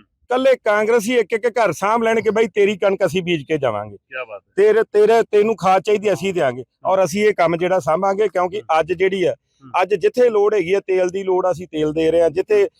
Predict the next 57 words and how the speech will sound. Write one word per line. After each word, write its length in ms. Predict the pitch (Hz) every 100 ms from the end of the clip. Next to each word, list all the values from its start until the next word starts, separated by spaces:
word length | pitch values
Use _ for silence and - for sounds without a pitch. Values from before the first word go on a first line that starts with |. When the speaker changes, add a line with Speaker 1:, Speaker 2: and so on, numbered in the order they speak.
| _ -
Speaker 1:
ਮਿੱਟੀ 280 | 190 - 208
ਦੀ 140 | 202
ਲੋੜ 220 | 175 180
ਆ, 60 | 180
ਮਿੱਟੀ 300 | 156 156 196
ਭੇਜ 240 | 190 175
ਰਹੇ 120 | 147
ਆ। 80 | 175
ਔਰ 140 | 208 214
ਮੈਂ 180 | 196
ਇਹ 60 | 208
ਗੱਲ 140 | 202
ਕਹਿਣਾ, 220 | 185 208 233
ਅਸੀਂ 340 | 165 143 190
ਨਹੀਂ, 160 | 202 240
ਸਾਰੀ 280 | - 170
ਸੰਗਤ 380 | 196 - 147 156
ਭੇਜ 240 | 165 151 101
ਰਹੀ 100 | 80
ਆ। 20 |
Speaker 2:
ਭਾਈ 180 | 196 185
ਕਨਈਆ, 720 | 220 233 208 147 160 180 185
ਇਹ 40 | 170
ਸੇਵਾ 300 | - 143 151
ਸੁਸਾਇਟੀ 680 | 147 135 143 160 127 113
ਏ, 80 | 135 - _ _
ਤਾਂ 100 | 139
ਰਣਜੀਤ 240 | 131 127 120
ਸਿੰਘ 120 | 143
ਨਮਾਣਾ 320 | 135 117 117
ਤੁਸੀਂ 220 | 117 131
ਜਾਣਦੇ, 340 | 117 104 104 120
ਹਰਪ੍ਰੀਤ 440 | 113 - 113 110
ਵੀਰ 160 | 107 104
ਜੀ 120 | 117
ਹੋਰਾਂ 160 | 107
ਨੇ 60 | 107
ਉਦਣ 300 | 110 95 120
ਰਾਜੀ 400 | 113 110 110 113
ਸਵਰਾਜ 360 | 127 113 107 104
ਇਹਨਾਂ 120 | 110
ਨੇ 100 | 107
ਗੋਦ 240 | 101 104
ਲਿਆ 260 | 101 92 80 - -
ਇੱਕ 160 | 113
ਪਿੰਡ। 280 | 104 113 107
Speaker 1:
ਹਾਂਜੀ, 160 | 101 104
ਹਾਂਜੀ। 260 | 90 85
Speaker 2:
ਕਹਿੰਦੇ, 180 | 82 165
"ਬਾਹਲੀ 300 | 147 127 170
ਅਸੀਂ 100 | 165
ਬੜਕਣੀ 380 | 123 120 139 156
ਮਾਰਦੇ, 400 | 139 123 120 143
ਇੱਕ 240 | 143 143 -
ਪਿੰਡ 240 | - 127 120
ਦੀਆਂ 180 | 127
ਅਸੀਂ 120 | 131